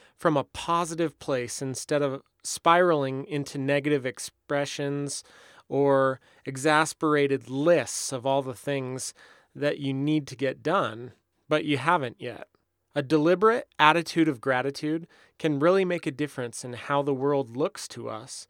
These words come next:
and how we can respond to the demands and challenges that are placed upon us. Number two is say, "No, no, no," along with your ho, ho, ho.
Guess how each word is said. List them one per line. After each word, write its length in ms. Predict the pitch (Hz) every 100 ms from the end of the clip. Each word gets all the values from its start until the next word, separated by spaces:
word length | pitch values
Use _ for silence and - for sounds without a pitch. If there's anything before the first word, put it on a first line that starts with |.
| - - _ -
and 100 | 147
how 260 | 127 165 175
we 200 | 180 180
can 160 | 165
respond 680 | 151 135 - - 170 190 185
to 100 | -
the 100 | 135
demands 580 | 123 135 135 135 147 139
and 160 | 127 117
challenges 760 | - 151 147 131 117 120 120
that 160 | - 120
are 80 | 117
placed 400 | - 127 113 -
upon 340 | - 123 117
us. 320 | 98 - - _ _ _ _ _ _ _ _ _
Number 240 | 170 190 180
two 460 | - 190 240 320 - _ _ _ _ -
is 180 | 156
say, 540 | - 175 165 156 151 139 _ _ _
"No, 460 | - 139 247 262 202 -
no, 340 | 165 185 143 -
no," 600 | 127 165 147 113 101 101 _ _ -
along 560 | 139 143 175 190 151
with 240 | 131 131 -
your 160 | 139
ho, 320 | 123 - 147 123
ho, 260 | 135 131
ho. 460 | 123 214 208 -